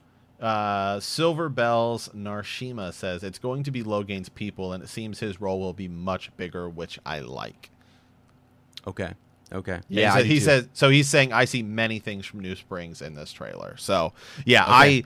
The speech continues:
Speaker 2: okay.
Speaker 1: I, yeah, I, yeah, I, I haven't read it yet. Um, and I get, I think New Spring, correct me if I'm mistaken, Ez, but I believe New Spring came out before. I think Robert Jordan wrote that, right?
Speaker 2: Yeah.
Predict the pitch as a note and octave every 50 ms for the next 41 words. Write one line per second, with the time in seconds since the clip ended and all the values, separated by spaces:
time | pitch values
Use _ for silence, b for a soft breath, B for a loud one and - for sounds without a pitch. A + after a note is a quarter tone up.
0 | - - G#2 - - B2 C#3+ - A#2 B2+ A#2 G2+ - B2 C#3+ - B2+ A#2+ A2 -
1 | C#3 D3 E3+ E3+ D#3 C#3 - - - C3 C#3 C#3+ C3 B2 G2 F2+ A2 A2 G#2+ A#2
2 | - - B2 B2+ B2+ - - _ - F#2+ F#2+ F2+ E2+ D#2 D#2+ D#2+ D#2 - _ _
3 | _ _ _ _ _ _ _ _ _ _ _ _ _ - C#3+ D3+ D3+ D3+ D3+ D#3
4 | A#3+ B3+ - D3+ D3 F3+ B3+ - F3+ E3+ E3 C#3+ - - D3 D3 C#3+ C#3 - -
5 | _ _ _ _ _ _ _ _ _ - C3 - - F#3 F#3 - D#3+ B2 B2 A2
6 | G2+ F#2+ F#2+ - - - C#3 C#3+ C#3+ C#3+ D#3+ D3+ C3 G2+ B2+ D3 D3+ C#3+ C#3+ C3+
7 | B2+ A#2+ A#2 C3+ E3+ F#3+ D3 B2 A#2+ B2 B2+ A#2+ - - - B2 A#2+ A#2 A2 -
8 | - A#2 A2 G#2 G#2 G2 F#2+ - - - - F#2+ F#2+ - - _ - A#2 A2+ G#2
9 | G2+ G2 F#2 F2+ E2+ E2 _ b b b b b b b b A#2+ C#3 D3 A2 B2
10 | B2 B2+ G#2+ F2+ G2 A2+ G#2+ F#2+ F#2 F2+ F#2+ F#2+ F#2 - - - G1+ G1+ - _
11 | _ _ _ _ _ _ _ _ _ _ _ - G2+ G2 G2 G#2 G#2 F#2+